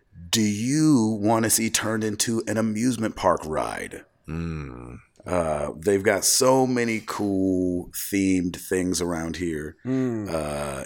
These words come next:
Speaker 1: you know, obviously with them buying Star Wars and all that stuff and seeing all that and the Marvel stuff on the West Coast, um, they've got so mu-,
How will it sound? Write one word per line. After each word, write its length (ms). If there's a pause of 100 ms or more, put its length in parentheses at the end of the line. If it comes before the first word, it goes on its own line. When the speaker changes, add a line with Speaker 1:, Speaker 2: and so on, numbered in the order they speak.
Speaker 1:
you 160
know, 240
obviously 460
with 260 (160)
them 220
buying 260
Star 400
Wars 640
and 440
all 320
that 180
stuff 340
and 140
seeing 340
all 160
that 320
and 160
the 60
Marvel 400
stuff 260
on 80
the 80
West 260
Coast, 440 (560)
um, 380
they've 200
got 200
so 380
mu-, 140